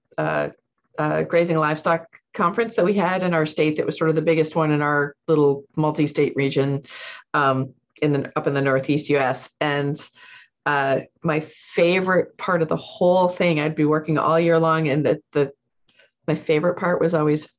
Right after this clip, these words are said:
the Friday night, which was the night between the two days, in the bar, not because of the <laughs> drinking,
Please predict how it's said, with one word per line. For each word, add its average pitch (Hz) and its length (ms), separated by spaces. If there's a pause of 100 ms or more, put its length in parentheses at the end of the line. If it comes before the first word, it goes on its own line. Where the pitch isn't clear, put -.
(360)
the 147 80
Friday 175 460
night, 160 300
which 160 160
was 156 100
the 151 80
night 147 220
between 156 440
the 151 100
two 156 260
days, 165 500 (720)
in 165 120
the 160 60
bar, 147 440 (580)
not 180 300
because 170 200
of 165 100
the - 60
<laughs> 254 200
drinking, - 600